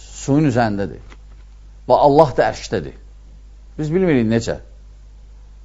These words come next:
Ərş də ən böyük məxluqdur. Ən böyük. Və həmçinin ərş yox idi. Allah Taala məxluq ili-, xəlq eləyib onu.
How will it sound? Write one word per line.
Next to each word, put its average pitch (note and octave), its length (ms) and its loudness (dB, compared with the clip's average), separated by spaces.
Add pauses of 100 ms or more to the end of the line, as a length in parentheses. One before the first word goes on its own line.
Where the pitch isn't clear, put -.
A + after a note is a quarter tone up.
(300)
Ərş F3+ 300 6
də - 140 2
ən A3 340 4
böyük F#3+ 240 6
məxluqdur. D#3+ 560 -2 (760)
Ən D#3+ 320 2
böyük. B2 380 2 (1300)
Və D3 220 8 (1300)
həmçinin G3 580 2 (600)
ərş G3 280 4
yox F3+ 260 6
idi. G#2+ 200 2
Allah A2+ 260 2
Taala C#3+ 180 2
məxluq D#3 420 2
ili-, G2 240 -4
xəlq F3+ 380 0
eləyib F#2 220 -4
onu. C#2 220 -10